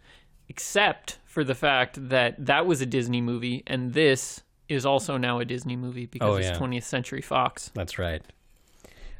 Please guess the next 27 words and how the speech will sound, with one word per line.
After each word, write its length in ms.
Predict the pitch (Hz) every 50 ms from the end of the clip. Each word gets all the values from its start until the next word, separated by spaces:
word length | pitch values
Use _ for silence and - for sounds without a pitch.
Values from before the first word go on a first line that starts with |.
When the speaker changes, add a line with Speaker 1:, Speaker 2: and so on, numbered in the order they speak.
| - -
Speaker 2:
Okay, 240 | 226 220 - 208 170
Michael, 380 | 139 135 123 120 - 123 120 120
now 420 | 143 170 190 180 180 180 - - - -
what 220 | 208 190 202 208
is 140 | 220 208 180
the 60 | 180
beginning 520 | 170 170 160 175 170 170 165 160 160 160 -
scene 320 | - - 170 151 151 151
of 260 | 143 - 147 135 135
the 60 | 135 123
correct 460 | - - 147 147 170 - - - -
movie? 400 | 113 101 92 90 87 82 85 - _ _ _ _ _ _ _ _
Speaker 1:
Uh, 200 | - 160 151 147
so 180 | 139 - - 160
it 140 | 151 147 -
opens 760 | - 165 180 202 196 - 196 180 170 165 156 151 143 - - - _ _ _ _ _ _ -
with 720 | 151 147 156 151 143 139 139 135 131 127 123 - - - - _ _ -
Power 240 | - - 156 143 143
Rangers 440 | 147 139 143 143 139 147 143 135 -
style 540 | - - - 147 139 135 135 135 131 127 123
television 800 | - - - 143 139 147 139 127 120 120 139 131 127 123 123 120 -
show. 520 | - - - 160 135 127 123 123 120 131 127
Speaker 2:
Yes, 320 | 117 143 131 101 - - -
Speaker 1:
during 240 | 135 147 151 147 226
Speaker 2:
Turbo 300 | 233 175 170 151 139 127
Man. 600 | 127 123 117 107 101 98 85 82 82 78 78 - - - _ -
Speaker 1:
Yeah, 220 | 139 135 -